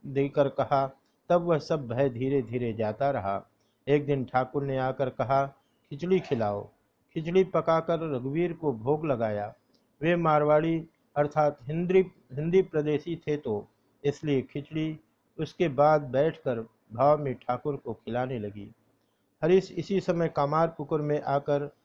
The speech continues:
उस दिन था। एक दिन मैं पास के मकान में से आ रही थी। आकर ज्यों ही घर के भीतर घुसी कि हरीश मेरे पीछे दौड़ने लगा। हरीश तब पागल हो चुका था, उसकी स्त्री ने पागल कर दिया था।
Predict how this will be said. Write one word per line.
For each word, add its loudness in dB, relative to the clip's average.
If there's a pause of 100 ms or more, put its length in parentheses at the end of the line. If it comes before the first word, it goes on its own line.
(220)
उस -2
दिन -6
था। -4 (400)
एक 2
दिन -2
मैं -2
पास 2
के -2
मकान -4
में -4 (560)
से 6
आ 0
रही 0
थी। -8 (460)
आकर 4
ज्यों -2
ही 2
घर 2
के -4
भीतर -2
घुसी -4 (440)
कि 0
हरीश 2
मेरे 2
पीछे -2
दौड़ने 0
लगा। -4 (520)
हरीश 4
तब -4
पागल 0
हो 0
चुका -4
था, -6 (360)
उसकी 0
स्त्री -6
ने -2
पागल 2
कर 0
दिया 0
था। -4